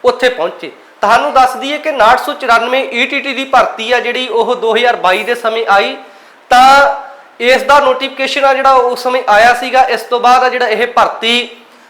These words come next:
ਕਿਉਂਕਿ ਭਰਤੀ ਗਲਤ ਰੂਲਾਂ ਕਰਕੇ ਆ ਜਿਹੜੀ ਉਹ ਕੋਰਟ ਦੇ ਵਿੱਚ ਲਟਕ ਗਈ ਸੀਗੀ, ਇਸ ਤੋਂ ਬਾਅਦ ਕੋਰਟ ਤੋਂ ਮਾੜੀ ਮੋਟੀ ਰਿਲੈਕਸੇਸ਼ਨ ਮਿਲੀ। ਕੁਛ ਕੁ ਅਧਿਆਪਕ ਆ ਜਿਹੜੇ ਉਹ ਸਕੂਲਾਂ ਤੱਕ ਪਹੁੰਚ ਵੀ ਪਾਏ, ਕੁਛ ਕੁ ਨੂੰ ਆ ਜਿਹੜੀ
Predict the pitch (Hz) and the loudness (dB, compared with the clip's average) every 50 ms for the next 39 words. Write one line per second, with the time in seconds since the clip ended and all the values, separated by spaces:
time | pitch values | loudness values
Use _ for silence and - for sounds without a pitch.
0 | _ - - 233 254 285 277 277 294 294 285 294 285 247 - - - - _ _ | _ -2 0 2 2 2 2 0 0 2 2 0 0 -4 -8 -12 -20 -20 _ _
1 | _ _ _ _ _ _ _ _ _ _ _ - _ _ _ _ _ _ _ - | _ _ _ _ _ _ _ _ _ _ _ -20 _ _ _ _ _ _ _ 2
2 | 226 208 - - - 254 254 175 190 208 - - 285 254 269 247 233 240 254 254 | 2 2 2 0 -4 -6 -2 2 2 2 2 0 -4 -8 -8 -2 2 2 2 4
3 | 247 247 247 247 247 254 254 247 247 254 254 247 240 233 254 247 - 220 208 208 | 2 2 0 0 -2 -2 -2 -2 -2 -4 -4 -4 -4 -4 -4 -6 -6 -8 -6 -6
4 | 208 208 196 220 226 220 220 233 226 208 196 196 196 - 190 196 220 226 214 - | -6 -4 -4 -2 -2 -2 -4 -2 0 0 0 0 -2 -12 -14 -12 -12 -12 -12 -12
5 | 233 208 233 240 208 208 202 202 202 208 220 190 214 214 226 220 220 214 208 202 | -14 -14 -12 -10 -8 -6 -6 -6 -6 -8 -4 0 0 0 0 0 -2 -6 -8 -6
6 | 196 196 202 214 214 220 214 208 - - - - - _ _ - 180 190 202 220 | -6 -6 -6 -4 -4 -4 -4 -6 -8 -14 -20 -20 -20 _ _ -4 -2 -2 0 0
7 | 220 220 220 214 220 220 202 208 196 190 190 - 226 214 214 - 226 220 208 214 | -2 -4 -4 -4 -6 -6 -4 -2 -2 -4 -4 -4 -8 -8 -8 -8 -10 -8 -8 -8
8 | 220 233 220 - 226 220 226 - - - 220 - 214 196 185 185 - - 220 220 | -8 -10 -8 -8 -8 -8 -10 -10 -10 -8 -4 0 0 0 0 -2 -2 -2 -2 0
9 | 220 220 214 214 202 208 - - - - - - - - 202 226 226 - - 208 | 0 0 -2 -2 -4 -6 -12 -20 -20 -20 -20 -16 -8 -4 -4 -4 -4 -6 -8 -10
10 | 220 220 240 240 240 233 202 185 - 196 196 220 214 240 254 247 247 226 233 240 | -4 -2 -2 -2 -2 -4 -12 -8 -4 -2 -2 -2 -2 -4 -6 -4 -2 0 -2 -2
11 | 240 240 247 247 - - 254 254 247 240 226 233 240 240 240 233 | -2 -6 -8 -10 -8 -10 -8 -4 -4 -4 -4 -6 -8 -10 -10 -6